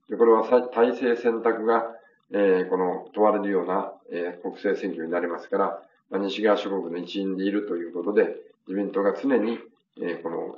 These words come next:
いろんな問題が出てきても勝利をすることができましたし、また自民党政権の下で確かに経済的には大きく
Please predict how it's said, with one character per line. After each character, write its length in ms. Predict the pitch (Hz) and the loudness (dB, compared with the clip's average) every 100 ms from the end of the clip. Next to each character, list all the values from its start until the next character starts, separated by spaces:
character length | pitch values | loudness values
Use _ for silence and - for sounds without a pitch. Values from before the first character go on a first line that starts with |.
| - | -8
い 100 | 98 | 0
ろ 120 | 113 | 2
ん 80 | 123 | 4
な 80 | 120 | 2
問 220 | 117 117 | 2 4
題 180 | 117 113 | 4 4
が 80 | 110 | 0
出 100 | 101 | -4
て 60 | |
き 40 | - | 0
て 60 | |
も 300 | 135 104 - - _ | 0 0 -4 -16 _
勝 260 | - 110 90 | 0 2 2
利 60 | |
を 80 | 78 | 0
す 100 | - | -4
る 80 | 104 | -4
こ 80 | 85 | -2
と 100 | - | -2
が 40 | |
で 120 | - 113 | -2 -2
き 80 | |
ま 140 | 107 92 | -2 -6
し 100 | - | -6
た 100 | - | -8
し、 280 | - 85 - _ _ | -8 -10 -12 _ _
ま 100 | - | -2
た 80 | 101 | 0
自 120 | 98 | 2
民 180 | 117 120 | 0 0
党 100 | 120 | -2
政 260 | - 135 104 | 0 0 0
権 120 | 92 | 0
の 100 | 95 | -2
下 80 | 92 | -4
で 80 | 85 | 0
確 280 | 117 - | 2 2
か 80 | 123 | 0
に 140 | 98 87 - _ _ | 0 -4 -14 _ _
経 120 | 110 | 4
済 180 | 113 113 | 6 6
的 140 | 120 113 | 4 0
に 100 | 104 | 2
は 60 | |
大 220 | 101 123 | 2 0
き 80 | - | -4
く 320 | - 113 - | -4 -4 -4